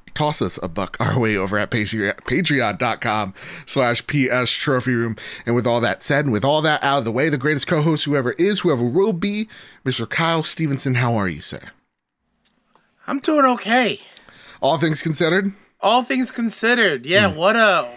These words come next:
Speaker 2: what a whirlwind of a show we've got ahead of us.
Speaker 1: <laughs> Yeah, man.
Speaker 2: Um, also to everyone listening at home, uh, the probably sorriest excuse
Speaker 1: What?
Speaker 2: of an injury I've ever had in my entire life.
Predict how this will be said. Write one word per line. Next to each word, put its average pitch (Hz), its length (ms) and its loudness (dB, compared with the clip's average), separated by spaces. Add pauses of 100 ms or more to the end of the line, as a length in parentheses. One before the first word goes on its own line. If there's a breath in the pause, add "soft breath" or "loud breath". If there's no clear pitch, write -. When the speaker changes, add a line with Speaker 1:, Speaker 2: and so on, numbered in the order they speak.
(180)
Speaker 2:
what 156 380 0
a 220 100 2
whirlwind 180 880 0 (100)
of 143 260 -2
a 123 80 -6
show 190 420 4
we've 160 220 -4
got 147 180 2
ahead 151 240 2
of 196 140 0
us. 202 360 0
Speaker 1:
<laughs> - 40 -12
Yeah, 190 200 2
man. 165 420 -2
Speaker 2:
Um, 156 420 2
also 190 360 2
to 175 160 2
everyone 165 340 2
listening 165 340 -4
at 135 120 2
home, 180 420 0 (380 soft breath)
uh, 135 340 2
the 160 420 -2 (200)
probably 170 500 0
sorriest 180 760 2
excuse - 760 -8 (400 soft breath)
Speaker 1:
What? 135 160 0
Speaker 2:
of 139 80 -2
an 147 80 -6
injury 156 400 0
I've 131 140 0
ever 147 260 0
had 127 260 -2
in 110 80 -8
my 107 120 -6
entire 107 340 -6
life. 101 360 -8